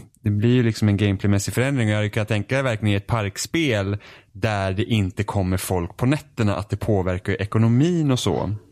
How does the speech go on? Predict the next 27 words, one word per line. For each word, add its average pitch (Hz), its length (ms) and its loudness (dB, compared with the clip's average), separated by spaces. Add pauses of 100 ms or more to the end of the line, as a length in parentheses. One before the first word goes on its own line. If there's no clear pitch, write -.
(260)
Det 107 60 0
hade 113 120 0
varit 120 160 -2
väldigt 123 260 0
intressant 113 460 0
att 98 40 2
utforska 98 400 0
det, 113 420 -2
liksom 104 280 0
när 101 60 4
det 95 60 0
kommer 92 180 -4
tillbaka. 95 180 -4
Jag, 117 160 -2 (340)
jag, 151 300 -2
nu 170 140 2
vet 190 280 -2
ju 190 60 0
inte 147 180 -2
jag, 104 320 0 (260)
jag 131 100 0
har 147 60 0
inte 170 160 -6
spelat, 131 720 0
eh, 117 60 0
Rollercoaster 107 800 0
Ty-, - 40 -6